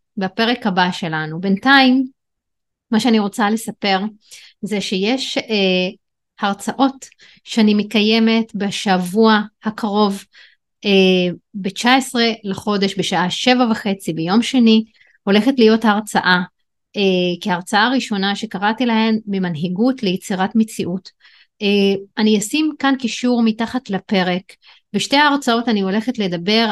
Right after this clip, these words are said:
על יצירת המציאות שלנו, על המהות שלנו בתור, אה, חלק מאינטליגנציה רוחנית גבוהה יותר, אה, למקום שאנחנו יכולות להוביל את עצמנו, להנהיג את החיים שלנו,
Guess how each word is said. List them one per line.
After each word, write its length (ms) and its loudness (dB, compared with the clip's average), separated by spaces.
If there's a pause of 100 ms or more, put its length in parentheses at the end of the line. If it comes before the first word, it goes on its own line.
על 140 -2
יצירת 440 -2
המציאות 520 -2
שלנו, 480 -2
על 180 4
המהות 840 2
שלנו 360 2
בתור, 580 -2
אה, 360 -4
חלק 480 -2 (500)
מאינטליגנציה 1200 0
רוחנית 720 -2 (160)
גבוהה 400 -2
יותר, 420 -2 (580)
אה, 420 2 (180)
למקום 520 0
שאנחנו 320 -2
יכולות 360 -4
להוביל 540 0
את 120 -2
עצמנו, 460 -6
להנהיג 560 -2
את 100 -2
החיים 440 -2
שלנו, 500 0